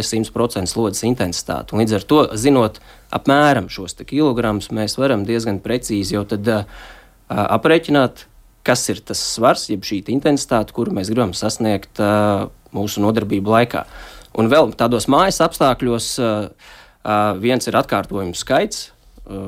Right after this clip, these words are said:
nu, ir kaut kāds mums svars mājās, varbūt tās hantelītes vai kāda svara bumba. Ā, ja šo te svaru mēs varam pacelt sešas līdz piecpadsmit reizes,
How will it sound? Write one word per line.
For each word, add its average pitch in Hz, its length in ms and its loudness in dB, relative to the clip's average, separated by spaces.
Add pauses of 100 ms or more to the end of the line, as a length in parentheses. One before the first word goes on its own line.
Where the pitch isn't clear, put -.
nu, - 180 -6
ir 127 140 2
kaut 98 220 -4
kāds - 240 -6
mums 92 200 -6
svars 139 300 2
mājās, 127 400 4
varbūt 98 320 -6
tās - 160 -8
hantelītes 117 840 2
vai 101 420 0
kāda 85 300 -8
svara 127 320 4
bumba. 120 480 2 (520)
Ā, 101 260 2 (100)
ja 104 160 -2
šo 139 240 2
te 117 100 -4
svaru 147 300 4
mēs 127 240 2
varam 123 180 2
pacelt 117 420 0
sešas - 300 -4
līdz 98 180 -6
piecpadsmit 120 520 -4
reizes, 139 420 2